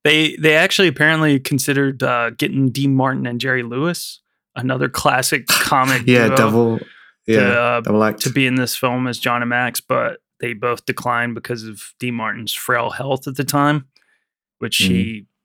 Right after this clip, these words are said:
Speaker 1: couldn't take the role. And he ended up dying in ninety-five, uh, around the same time that the sequel came out. So, yeah, unfortunately, was never meant to be. But yeah, this would be the sixth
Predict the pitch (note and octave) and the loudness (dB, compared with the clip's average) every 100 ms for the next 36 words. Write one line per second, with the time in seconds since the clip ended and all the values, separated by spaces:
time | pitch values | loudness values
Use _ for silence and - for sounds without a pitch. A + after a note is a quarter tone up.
0 | - C#3+ A#2 A#2 B2 - A2 A#2 A#2 - | -6 -6 -4 -6 -8 -8 -8 -6 -8 -10
1 | - C3 D#3+ F3 F3+ C#3 E3+ F#3 F3 C#3+ | -4 2 4 4 4 4 4 6 6 6
2 | C#3 C#3 C#3+ C#3 C3 D#3 E3 C3+ B2+ - | 6 6 6 4 4 4 4 2 -2 -8
3 | - A#2 A#2+ A#2+ B2+ C#3 C#3+ C3 C#3 C3 | -2 0 2 0 2 2 2 2 2 0
4 | - B2+ B2+ B2+ A#2 - B2 A2 B2+ - | 0 -2 -2 -4 -6 -6 -8 -6 -8 -4
5 | D#3 C#3 A#2+ - A2 G#2 G2+ - - A2+ | -2 -2 -4 -4 -8 -8 -12 -14 -12 -10
6 | A2 G#2+ _ _ _ _ _ - A2+ G#2 | -10 -14 _ _ _ _ _ -10 -8 -8
7 | _ _ - C3 A#2+ - C#3 A2 G#2+ - | _ _ -18 -16 -14 -12 -12 -14 -16 -20
8 | _ - - A#2+ A#2 A2+ A2 - A2 G#2+ | _ -18 -10 -6 -6 -6 -10 -12 -18 -14
9 | A#2 - _ _ _ _ _ _ - F#3 | -14 -16 _ _ _ _ _ _ 0 4
10 | G3+ D3+ D#3+ F3+ D3 D#3+ D#3+ C#3+ C#3+ C#3+ | 4 4 2 2 2 0 0 0 -2 0
11 | C#3 - - G3+ G3+ - - | 0 0 2 2 2 -4 -6